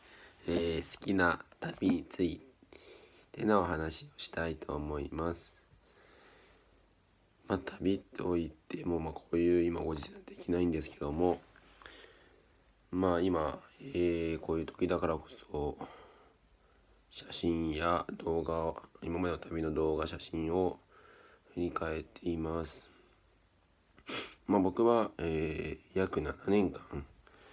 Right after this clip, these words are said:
東南アジアに住んで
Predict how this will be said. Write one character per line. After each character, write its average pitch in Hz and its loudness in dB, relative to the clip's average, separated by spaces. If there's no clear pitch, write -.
東 101 2
南 98 2
ア - 0
ジ 82 -4
ア - -6
に - -6
住 - -6
ん 80 2
で 73 -4